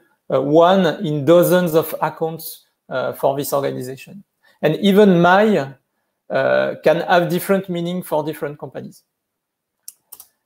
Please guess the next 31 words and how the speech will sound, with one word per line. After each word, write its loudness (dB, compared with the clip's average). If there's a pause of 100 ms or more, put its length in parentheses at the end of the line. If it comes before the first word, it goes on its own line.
(260)
Here 0
is 2
another, 4
uh, 2
example 0
with -10
a -4
variation 0
of, -14
uh, -8
syntax. -8 (1120)
And -2
a -6
last 0
example 2
with -2
a 4
very 4
short, -2 (120)
uh, -2
and -8
very 0
few -4
context -2
in -8
this -8
query, -2
accounts -4
C -4
A 2
means -2